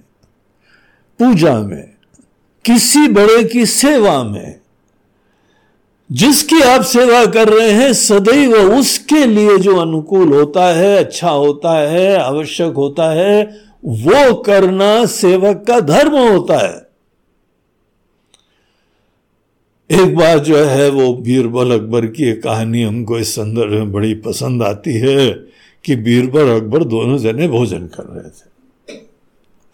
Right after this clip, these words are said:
तो अकबर बादशाह को जो है वो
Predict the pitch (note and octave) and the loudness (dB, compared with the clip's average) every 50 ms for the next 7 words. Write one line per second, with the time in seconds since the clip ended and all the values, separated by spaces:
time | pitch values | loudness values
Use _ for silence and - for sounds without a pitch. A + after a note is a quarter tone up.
0 | _ - - - - - - _ _ _ _ _ - _ _ _ _ - G3+ F3+ | _ -20 -18 -16 -16 -16 -18 _ _ _ _ _ -20 _ _ _ _ -2 0 2
1 | F3 F3+ F3 F3 G3+ G#3 F#3 D#3+ F3+ F3 F3+ F3 - - G3+ F#3+ F#3+ F3+ E3 F#3 | 2 2 2 2 2 2 2 4 4 4 2 2 0 0 0 2 2 2 0 0
2 | F#3 E3+ D3 E3 E3 D#3 C#3 C#3 D#3 F#3 F#3+ F3+ E3 E3+ E3+ E3+ E3 D3+ C3+ C#3 | 0 0 0 0 0 2 2 2 2 2 2 2 0 0 2 2 2 4 4 4
3 | C#3+ D3+ D#3 E3 F#3+ F#3 - - | 2 2 2 2 0 0 -2 -6